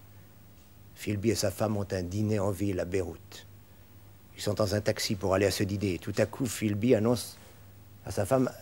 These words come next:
Il faut s'arrêter, je dois envoyer un câble. Je te rejoins tout à l'heure chez nos amis. » Le taxi s'arrête.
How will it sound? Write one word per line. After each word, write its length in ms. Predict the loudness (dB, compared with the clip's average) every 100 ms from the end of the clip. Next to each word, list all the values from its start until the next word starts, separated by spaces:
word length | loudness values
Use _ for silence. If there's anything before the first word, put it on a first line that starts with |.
| -10
Il 60 |
faut 160 | 0 0
s'arrêter, 480 | 4 4 4 2 2
je 100 | 4
dois 200 | 4 2 -4 -20 -20 -8
envoyer 300 | -2 2 2
un 100 | 2
câble. 420 | 6 6 6 0 -8 -20 -8
Je 100 | -2
te 140 | 2 2
rejoins 260 | 4 2
tout 140 | 0 -2
à 60 |
l'heure 140 | 0 0
chez 160 | -2
nos 160 | -2 0
amis. » 180 | 2 4
Le 100 | 4
taxi 460 | 4 -4 -4 -10
s'arrête. 440 | -6 -2 2 0